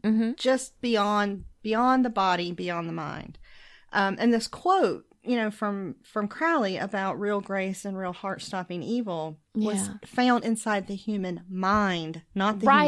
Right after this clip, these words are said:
Speaker 1: Right.
Speaker 2: heart.
Speaker 1: Yes,
Speaker 2: Which
Speaker 1: that
Speaker 2: I
Speaker 1: threw
Speaker 2: also
Speaker 1: me
Speaker 2: thought,
Speaker 1: too.
Speaker 2: yeah,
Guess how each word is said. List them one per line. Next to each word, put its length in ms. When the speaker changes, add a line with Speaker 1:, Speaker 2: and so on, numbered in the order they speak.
Speaker 1:
Right. 60
Speaker 2:
heart. 680
Speaker 1:
Yes, 640
Speaker 2:
Which 120
Speaker 1:
that 100
Speaker 2:
I 240
Speaker 1:
threw 100
Speaker 2:
also 120
Speaker 1:
me 120
Speaker 2:
thought, 240
Speaker 1:
too. 440
Speaker 2:
yeah, 560